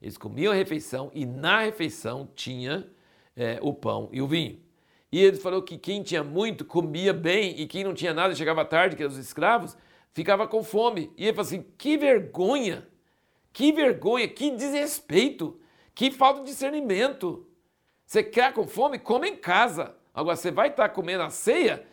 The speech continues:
Espera pelos outros. Ele fala isso no início e ele fala isso no fim. Só que hoje as pessoas interpretam que quando um homem examina a si mesmo é pra ele ver se tá em pecado.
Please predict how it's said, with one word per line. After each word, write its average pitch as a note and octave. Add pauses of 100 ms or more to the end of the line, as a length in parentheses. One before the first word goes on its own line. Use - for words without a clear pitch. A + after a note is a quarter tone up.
Espera G3+
pelos F4
outros. G3 (420)
Ele E3
fala F#3
isso F3+
no G#3
início B3 (540)
e C#3
ele D3
fala C#3
isso -
no D#3
fim. C#3+ (460)
Só D#3
que -
hoje D#3+
as A#2+
pessoas C#3 (300)
interpretam C#3
que -
quando C#3
um C#3
homem C#3
examina B2
a -
si A2+
mesmo B2+
é C3+
pra C#3
ele C#3+
ver D3
se D3+
tá D3+
em D3+
pecado. D#3+